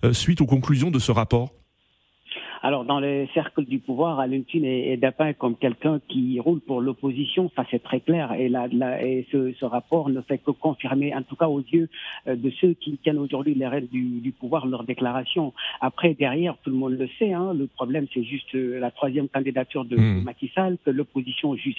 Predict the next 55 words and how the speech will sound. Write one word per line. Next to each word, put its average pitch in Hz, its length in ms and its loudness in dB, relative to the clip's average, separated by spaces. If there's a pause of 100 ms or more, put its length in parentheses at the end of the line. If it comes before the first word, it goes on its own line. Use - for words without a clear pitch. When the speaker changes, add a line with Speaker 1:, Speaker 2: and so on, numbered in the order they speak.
Speaker 2:
illégale, 127 480 0 (420)
euh, 113 280 -4
au 127 160 0 (120)
vu 165 120 4
un 143 60 2
peu 151 140 -2
de 123 80 -2
la, 123 220 0
la 123 140 -2
Constitution, - 720 -2
même 139 240 0
s'il 143 100 -2
y 147 40 2
a 143 80 0
des 131 100 -2
subterfuges - 680 -4
par 123 120 -2
rapport 131 420 -2
Speaker 1:
Oui. 101 240 4
Speaker 2:
à 117 160 -4
un 110 40 -6
mandat 131 380 0
de 135 220 -2
sept 147 220 0
ans, 165 140 2
mandat 127 280 -2
de 120 120 -4 (100)
cinq 139 240 -4
ans. 202 180 0 (260)
Mais 135 120 2
il 139 100 2
est 147 80 0
clair 190 400 0
dans, 127 500 -4
euh, 123 200 -8 (340)
je, 143 60 -2 (580)
je 143 100 -2
n'oserais 160 260 -2 (300)
peut-être 214 300 2
pas 202 140 0
dire 180 180 0
la 170 140 0
majorité, 165 580 0
mais 156 160 0
en 139 80 -2
tout 143 140 -8
cas, 165 180 0 (140)
ça 131 160 0
a 123 80 0
l'air 202 320 0 (320)
que - 40 -4
les 135 160 0
gens 185 180 0
sont 170 140 -2
convaincus 147 480 -2